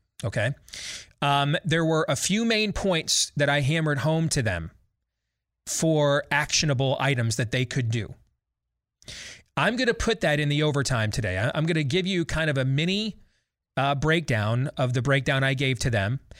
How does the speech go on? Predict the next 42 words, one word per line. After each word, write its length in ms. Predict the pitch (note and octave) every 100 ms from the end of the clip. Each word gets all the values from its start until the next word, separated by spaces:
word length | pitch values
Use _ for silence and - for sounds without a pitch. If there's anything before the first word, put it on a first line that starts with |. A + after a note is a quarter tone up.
| - -
So 180 | - E3
if 80 | C#3+
you're 180 | G#3
a 80 | C#4
state 240 | - E3+ D#3
legislator 520 | C3+ C3+ - B2+ B2
in 80 | A#2+
this 160 | -
audience, 280 | A#2+ A2 G2+ -
I 140 | D3+
hear 240 | C#3 D3
from 180 | C#3+ C3
state 260 | A#2 C#3 C3+
legislators 720 | C3 A#2+ - A#2+ A#2 A2 - -
all 160 | C3 C#3+
over 140 | B2+
the 60 | B2
country, 360 | B2 A2 - - _ _ _ _
uh, 180 | A2+ G#2+ C#3+
in 100 | B2
my 180 | A2
inbox. 420 | G#2+ E2 - - - _ _ _ _ _ _ _
So 380 | - D3+ C#3 - -
you're 300 | C#3+ F#3+ G#3+
gonna 160 | G#3+
get 160 | F#3 F#3+
this. 180 | D3+ C#3+
If 100 | C3+
you're 120 | E3
a 60 | C#3+
Blaze 340 | C#3+ F3 -
T 100 | G3
V 140 | F3+
subscriber, 560 | F3 E3+ - D#3+ D#3 E3
you 140 | D3
don't 160 | C3 E3+
have 180 | F3 E3+
to 80 | D#3
call 260 | F3+ E3+
me 160 | E3+ F3
now 300 | D#3+ E3+ F#3+
and 220 | B2